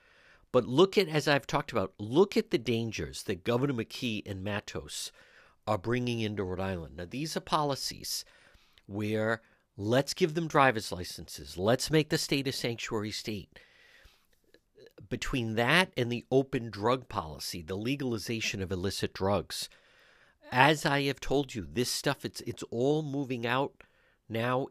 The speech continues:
into the suburbs. Now, where that is in Cranston, that's not a bad section of Cranston. Now, granted, it, I, I'm very familiar with it. Um, it's right near Cranston Street,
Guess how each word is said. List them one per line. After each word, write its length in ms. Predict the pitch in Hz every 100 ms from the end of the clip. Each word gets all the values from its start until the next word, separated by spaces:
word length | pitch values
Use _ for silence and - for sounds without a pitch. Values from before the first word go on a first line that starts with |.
| -
into 480 | 127 127 - 139
the 80 | 117
suburbs. 720 | - 143 135 120 - - - - _ _ _ -
Now, 120 | 123
where 220 | 123 165 220
that 180 | 214 196
is 200 | 175 -
in 120 | 127
Cranston, 480 | - 185 196 - -
that's 180 | 135
not 140 | 311 285
a 40 |
bad 340 | - 76 73 78 - _ _
section 380 | - - - 107
of 80 | 92
Cranston. 420 | - 104 - 101
Now, 220 | 107 110 - _ -
granted, 340 | 160 156 104 -
it, 180 | 123 -
I, 140 | 113 -
I'm 100 | 98
very 300 | 85 107 123
familiar 360 | - - 90 80
with 200 | 73 -
it. 180 | - _ _ - - -
Um, 260 | 104 98 - -
it's 220 | 123 -
right 320 | 117 147 151
near 340 | 113 139 127 104
Cranston 560 | - - 113 101 -
Street, 460 | 82 - 76 69 _